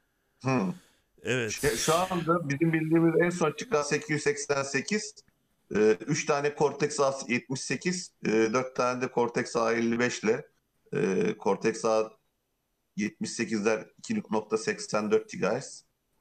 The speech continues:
Speaker 1: A elli beşler ise bir virgül sekiz gigahertz şey, e, ekonomik class. İşte
Speaker 2: Yani,
Speaker 1: şeyler, çekirdek.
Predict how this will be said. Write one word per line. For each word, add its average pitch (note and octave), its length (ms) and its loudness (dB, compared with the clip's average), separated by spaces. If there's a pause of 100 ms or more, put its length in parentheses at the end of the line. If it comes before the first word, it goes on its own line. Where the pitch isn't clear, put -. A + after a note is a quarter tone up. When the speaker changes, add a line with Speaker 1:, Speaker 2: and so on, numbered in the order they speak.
Speaker 1:
A F#2+ 180 2
elli G2+ 240 0
beşler G#2 320 0
ise B2 340 0
bir G2 240 0
virgül G2 200 0
sekiz F#2+ 440 -6
gigahertz F#2+ 380 0
şey, F2+ 320 -2 (120)
e, - 100 -6
ekonomik F#2 640 -4
class. - 460 -8 (1080)
İşte G2+ 180 -12
Speaker 2:
Yani, A2 300 -10
Speaker 1:
şeyler, - 320 -6
çekirdek. F3+ 300 -6